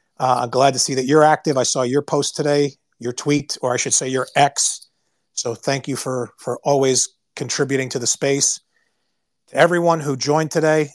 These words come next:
I appreciate you taking the time to listen. I hope this brought value to you, and I hope everyone has a wonderful weekend, and we'll get back at it next week, and, uh, hopefully get some guests back on board. As much as I love doing these monologues,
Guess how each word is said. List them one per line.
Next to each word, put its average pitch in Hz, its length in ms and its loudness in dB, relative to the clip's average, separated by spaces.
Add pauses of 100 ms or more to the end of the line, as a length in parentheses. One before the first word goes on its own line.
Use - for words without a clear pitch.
I 127 60 -6
appreciate 147 600 -4
you 147 60 -12
taking 139 280 -8
the 131 80 -8
time 135 260 -6
to 123 60 -8
listen. 151 360 -2
I 120 120 -6
hope 131 200 -6
this - 160 -6
brought 127 300 -6
value 143 360 0
to 151 140 -10
you, 143 320 -2 (720)
and 127 540 -4
I 131 120 -2
hope 131 180 -2
everyone 135 280 -2
has 127 140 -6
a 120 60 -4
wonderful 143 440 -2
weekend, 180 440 0 (680)
and 123 200 -4
we'll 123 80 -2
get 151 180 0
back 156 220 4
at 156 120 6
it 156 60 -2
next 160 240 -2
week, 175 320 -2 (320)
and, 127 300 -4
uh, 127 160 4
hopefully 156 280 0
get 156 120 0
some 135 160 -2
guests 160 260 4
back 127 240 0
on 120 160 -4
board. 123 380 -2 (480)
As 139 80 2
much 202 100 6
as - 60 0
I 220 80 8
love 202 180 2
doing 180 180 0
these 160 140 -4
monologues, 143 680 0